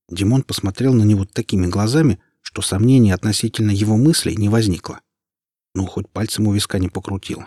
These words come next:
сдержался. Так что Велес добавил: "Или мёртвым. Труп сдайте на базу организации. Они хорошо заплатят". "А, это как с тем полтергейстом?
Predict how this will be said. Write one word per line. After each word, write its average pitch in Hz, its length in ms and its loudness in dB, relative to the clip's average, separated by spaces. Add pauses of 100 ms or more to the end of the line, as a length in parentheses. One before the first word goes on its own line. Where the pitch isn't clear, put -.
сдержался. 85 640 -6 (480)
Так - 160 -14
что - 140 -10
Велес 95 260 -2
добавил: 95 420 -4 (380)
"Или 117 180 2
мёртвым. - 520 -4 (680)
Труп 156 300 2
сдайте 110 340 -2
на 92 120 -2
базу 98 300 -4
организации. 90 840 -6 (300)
Они 101 160 -2
хорошо 104 400 -2
заплатят". - 580 -8 (960)
"А, 123 480 2
это 110 220 -2
как 139 180 0
с - 80 -2
тем 143 180 4
полтергейстом? 143 1000 0